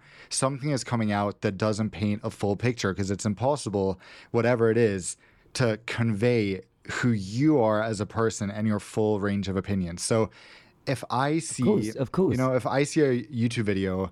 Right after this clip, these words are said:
Speaker 1: and I'm like, if, and my initial reaction is that I don't like that person, I reserve judgment and I don't let myself think, "I don't like this person." I just think,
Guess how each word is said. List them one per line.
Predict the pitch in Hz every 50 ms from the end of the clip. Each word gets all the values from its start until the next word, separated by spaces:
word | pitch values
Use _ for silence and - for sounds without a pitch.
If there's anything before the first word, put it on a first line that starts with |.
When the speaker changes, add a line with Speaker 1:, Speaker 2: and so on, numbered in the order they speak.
| - _ _ _ _ _ _ _ -
Speaker 1:
and | 127 123 120
I'm | 117 117 113 110
like, | 107 101 95 87 - - - - - _ _ _
if, | - 135 127 - - _ _ _
and | - 131 135 131
my | 131 127
initial | 127 127 127 131 117 - 127 113
reaction | 113 110 104 110 107 - 107 107
is | 104 92
that | - 104 92
I | 98 95
don't | 98 98 98
like | 98 110 117 120 117 110
that | 101 95 -
person, | - 95 95 90 - - 95 95 95 92 92 - - - 127
I | 127
reserve | 131 113 113 120 117 101 107 117 120 127 123 110
judgment | 98 - 113 107 101 92 90 92 85 82 - - _ -
and | 120 120 120
I | 120 117
don't | - 92 - - - 120 120 123 123 127 - - _ _ _ _ -
let | 117 117 117 120 117
myself | 110 107 98 - 107 101 92 -
think, | - 104 101 98 90 - - - - - - - - _ -
"I | 113 107 101
don't | 104 98 98
like | 98 104 104
this | - 117 110 -
person." | - 120 123 120 - 131 131
I | 120 113
just | 110 113 110 -
think, | 110 107 104 92 -